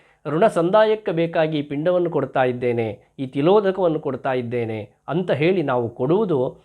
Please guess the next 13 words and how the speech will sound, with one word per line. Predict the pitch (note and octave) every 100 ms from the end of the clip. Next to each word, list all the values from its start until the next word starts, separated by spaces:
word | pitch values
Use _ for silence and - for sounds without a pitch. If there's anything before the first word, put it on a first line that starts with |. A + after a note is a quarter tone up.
| _ A#2+
ಎಷ್ಟೊಂದು | A2 E3+ G#3 G3+
ಶ್ರೇಷ್ಠವಾಗುತ್ತೆ. | - A#2 A2 - A2+ G#2+ G#2+ - G2+ _ _ _ -
ಈ | E3+
ರೀತಿಯಾಗಿ | D#3+ D3 B2+ B2 D3+ D#3 A#2 -
ನಮಗಿರುವಂತಹ | D3 E3 D3+ D#3 E3 C#3+ B2+ B2
ಋಣತ್ರಯಗಳು, | A#2+ C3+ G3+ - - B2 C3+ C#3 G3 B3+ _ _ D3+
ಅದರಿಂದ | D3 C#3 C3
ಹೊರಬರುವ | A2 C#3 G3+ F3+ D3 C3+ A2+ B2
ಒಂದು | C3 B2
ಸಣ್ಣ | D#3+ A3 G#3+ A#2 - _
ಪ್ರಯತ್ನವನ್ನು | C#3 C#3+ F3 F3+ D3 C3 B2
ನಾವು | A#2+ A2+
ಮಾಡೋಣ | G#2+ A2 C3 B2